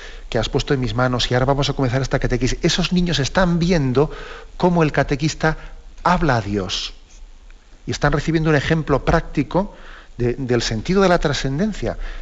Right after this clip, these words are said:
Se apen-, se aprende a rezar también escuchando cómo otros rezan.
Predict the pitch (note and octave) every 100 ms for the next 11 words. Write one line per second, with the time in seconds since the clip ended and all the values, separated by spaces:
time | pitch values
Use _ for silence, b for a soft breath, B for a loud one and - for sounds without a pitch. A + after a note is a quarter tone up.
0 | - - C3 - D#3 E3 F3 - C#3 A#2
1 | D3+ F3 F3 E3+ F3+ B B B B B
2 | - C3 C#3+ - E3 - D3+ E3+ - B2+
3 | F#3+ G#3+ F3+ B2+ A#2 A2+ A#2 G#2 A2+ G#2+
4 | - F#2+